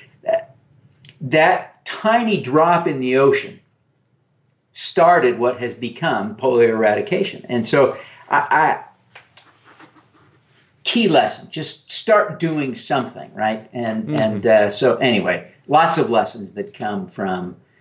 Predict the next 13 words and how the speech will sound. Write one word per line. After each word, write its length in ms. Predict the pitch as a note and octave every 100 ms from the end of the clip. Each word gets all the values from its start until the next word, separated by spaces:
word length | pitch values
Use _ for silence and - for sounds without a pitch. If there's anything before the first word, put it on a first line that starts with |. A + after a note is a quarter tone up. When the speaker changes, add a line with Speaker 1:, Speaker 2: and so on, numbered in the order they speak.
| _ _ -
Speaker 1:
from 240 | A#2 G2+
polio 460 | - A2+ G#2 G#2 G2+
eradication. 840 | G2+ G2+ G2+ G2+ A#2+ G#2+ - C3+
And, 340 | C3 B2 A#2 -
and 160 | A#2+ A2+
as 140 | G#2+
you 80 | A#2
mentioned, 480 | G#2 G#2 A2 G#2 -
collaboration 840 | G#2 G2+ G2+ F#2+ G2 F#2+ - G2+
is 180 | F#2 -
one 200 | G#2+ A2+
of 100 | -
them. 220 | - -